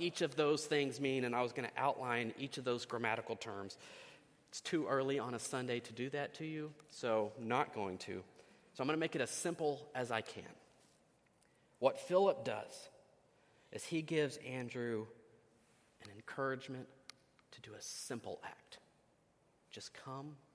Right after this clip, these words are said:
and see. It has a, the same emphasis as, you know, if there's something that we really enjoy and we have a friend that has never tried it before, but we want them to try it, what might we say? "Well, just come and check it out. Come and see." Because we know that, you know, if they just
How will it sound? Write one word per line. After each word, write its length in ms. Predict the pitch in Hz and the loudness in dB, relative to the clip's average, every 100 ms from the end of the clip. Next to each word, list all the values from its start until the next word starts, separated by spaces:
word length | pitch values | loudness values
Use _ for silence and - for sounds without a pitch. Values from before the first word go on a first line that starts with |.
| _ | _
and 120 | 117 107 | -12 -10
see. 340 | - 113 - - _ _ _ _ _ - _ - | -6 -8 -8 -18 _ _ _ _ _ -20 _ -4
It 100 | 123 | 4
has 300 | 185 185 165 | 8 8 8
a, 100 | 156 160 | 4 4
the 100 | 151 | 0
same 300 | 185 175 170 | 2 4 2
emphasis 560 | 160 160 151 160 151 156 | 0 0 -2 2 2 4
as, 200 | 127 - - - | 0 -2 -8 2
you 80 | 175 | 4
know, 60 | |
if 60 | 170 | 6
there's 140 | 165 | 2
something 260 | - 220 190 | 0 0 2
that 140 | 147 | 0
we 140 | 147 165 | 2 2
really 520 | 143 151 156 151 - | 4 4 4 2 0
enjoy 560 | 131 110 113 135 143 131 | -4 -4 0 4 4 4
and 80 | |
we 100 | 135 | 2
have 120 | 139 123 | 2 0
a 60 | |
friend 500 | - - 147 147 151 | -2 0 2 2 4
that 140 | 131 113 | 4 2
has 120 | 113 | 0
never 220 | 160 147 | 0 0
tried 320 | - 135 147 | 0 0 0
it 80 | 147 | 0
before, 320 | 135 147 143 | -4 0 2
but 140 | 131 104 | 0 -4
we 80 | |
want 240 | 123 156 151 | -4 -4 -2
them 120 | 143 | -4
to 60 | 127 | -4
try 340 | - 135 143 | -4 0 2
it, 120 | 139 - - - - | 0 -2 -14 -18 -2
what 180 | 160 151 | 0 2
might 200 | 135 139 | 2 2
we 100 | 131 | 2
say? 280 | - 135 98 - - - | 0 -4 -8 -12 -16 -4
"Well, 80 | 214 | -2
just 140 | 285 | -2
come 160 | - 247 | -2 -4
and 100 | 202 | 0
check 180 | 226 226 | 0 0
it 40 | |
out. 200 | 220 - - - - - - _ - | -2 -2 -10 -20 -20 -20 -20 _ -6
Come 140 | 226 | -4
and 100 | 208 | -2
see." 320 | - 196 143 - - _ _ _ _ - | -2 -4 -6 -12 -20 _ _ _ _ -6
Because 220 | - 196 | 0 4
we 100 | 185 | 4
know 360 | 165 170 185 180 | 4 8 8 8
that, 240 | 151 139 - | 6 0 -4
you 60 | 151 | -10
know, 60 | |
if 80 | 147 | -4
they 120 | 170 | -4
just 260 | 233 214 | -2 -4